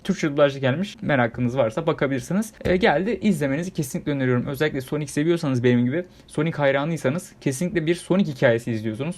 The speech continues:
İlginç bir şekilde hani Sonic'i sağa sola çarptırmadan sonunda Sonic izleyebildik. Özellikle Sonic hayranları çok çok daha sevecek. Çünkü klasik hikayenin birazcık dışına çıkmışlar.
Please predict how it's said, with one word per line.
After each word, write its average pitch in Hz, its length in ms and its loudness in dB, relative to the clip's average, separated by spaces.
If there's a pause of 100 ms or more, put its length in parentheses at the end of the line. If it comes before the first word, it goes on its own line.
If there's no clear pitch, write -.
İlginç 127 320 -2
bir - 40 -14
şekilde 123 260 -8
hani 127 100 -6 (140)
Sonic'i 127 260 0 (220)
sağa 127 220 2
sola 131 220 -4
çarptırmadan 135 640 0
sonunda 147 360 0
Sonic 151 360 -4
izleyebildik. 139 580 0
Özellikle 156 280 0
Sonic 165 240 -2
hayranları 139 360 0
çok 170 240 -4
çok 127 200 -6
daha 117 160 2
sevecek. 131 320 -2
Çünkü 156 220 -6
klasik 139 380 -2
hikayenin 143 480 0
birazcık 123 300 -2
dışına 135 220 -8
çıkmışlar. - 440 -4